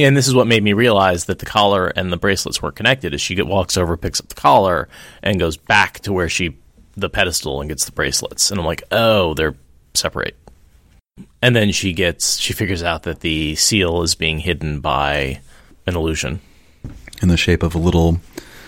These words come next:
Speaker 2: statue of an elephant, but when Nynaeve looks at it,
Speaker 1: "Shaped roughly like a pig, but with a large round snout and feet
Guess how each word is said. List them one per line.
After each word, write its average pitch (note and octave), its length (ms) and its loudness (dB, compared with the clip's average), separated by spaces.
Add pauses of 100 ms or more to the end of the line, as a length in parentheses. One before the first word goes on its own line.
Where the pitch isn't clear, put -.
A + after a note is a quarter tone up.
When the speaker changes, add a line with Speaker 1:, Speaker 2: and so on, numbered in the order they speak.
(640)
Speaker 2:
statue B2+ 380 2
of A2+ 80 4
an G2+ 160 4
elephant, E2 720 0
but A2 100 4
when A2 120 4
Nynaeve A2 340 4
looks G2 320 2
at E2 180 4
it, D#2+ 240 2 (1600)
Speaker 1:
"Shaped - 340 2
roughly C3+ 300 2
like C3+ 180 2
a - 60 -2
pig, G#2 460 0
but - 140 -2
with F#2 140 -2
a F2+ 60 -4
large G2 420 2
round G2+ 320 0
snout G2 460 0
and F2 140 -10
feet - 280 -2